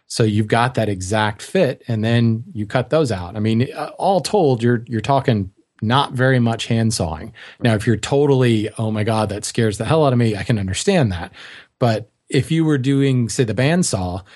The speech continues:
you probably would still need to come back with a chisel to cut along the baseline. So there's some hand work in there. I, I mean, again, if it were twenty different box joints,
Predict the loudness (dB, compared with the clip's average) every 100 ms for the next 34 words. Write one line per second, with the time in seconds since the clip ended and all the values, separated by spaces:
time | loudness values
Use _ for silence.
0 | -20 _ -8 -4 0 2 2 2 0 -2
1 | -2 0 0 0 0 2 2 0 -2 -4
2 | 0 2 2 0 0 0 0 0 0 -2
3 | -4 -2 0 2 0 -4 -20 _ _ -4
4 | 0 2 2 2 2 2 2 2 0 -2
5 | -4 0 2 2 0 -4 -4 -4 0 2
6 | 2 0 -4 -14 -20 _ _ _ _ -14
7 | -2 0 2 0 0 -2 -2 0 2 2
8 | -2 -8 0 2 2 2 0 -2 -2 -2
9 | -2 -4 -4 -4 -6 -10